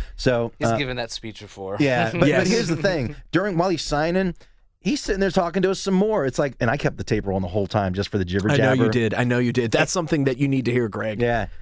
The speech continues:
Speaker 1: And, and it's, again, it's like, "Paul, don't you have to be somewhere, brother?" <laughs> It's like, "Thank you so much." But, God, I mean, I could sit there and talk another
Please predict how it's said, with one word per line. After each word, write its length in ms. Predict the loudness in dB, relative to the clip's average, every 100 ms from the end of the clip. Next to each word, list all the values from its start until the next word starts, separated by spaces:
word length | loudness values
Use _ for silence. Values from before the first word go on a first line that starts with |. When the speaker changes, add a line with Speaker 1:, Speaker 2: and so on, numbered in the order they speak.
| -4
Speaker 1:
And, 140 | -2 0
and 180 | -2 -2
it's, 200 | -2 -2
again, 380 | -4 0 0 0
it's 160 | -2 -2
like, 200 | -4 -6
"Paul, 260 | -14 -14 -8
don't 260 | -6 -4
you 80 | -4
have 120 | -6
to 80 | -6
be 220 | -2 -2
somewhere, 420 | 0 0 2 0 0
brother?" 520 | -2 -2 -2 -4 -4
<laughs> 40 | -8
It's 280 | -2 0 0
like, 200 | 0 0
"Thank 260 | -2 -2
you 60 | -2
so 200 | 0 0
much." 360 | 0 0 -2 -2
But, 180 | 0 0 -4 -14
God, 240 | -4 -2 0
I 80 | 2
mean, 100 | 0
I 80 |
could 160 | 0 -6
sit 120 | -2
there 100 | 0
and 80 | 2
talk 200 | 0 2
another 260 | 0 0